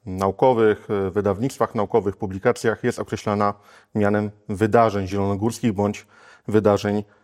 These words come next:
z trzydziestego maja tysiąc dziewięćset sześćdziesiątego roku.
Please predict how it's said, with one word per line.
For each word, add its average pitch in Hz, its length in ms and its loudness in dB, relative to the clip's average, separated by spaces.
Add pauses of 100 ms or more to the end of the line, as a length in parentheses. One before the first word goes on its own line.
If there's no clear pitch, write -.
(120)
z - 140 -20
trzydziestego 98 720 0 (360)
maja 101 400 2
tysiąc - 520 -10 (200)
dziewięćset 98 640 -2
sześćdziesiątego 101 600 0
roku. 92 240 0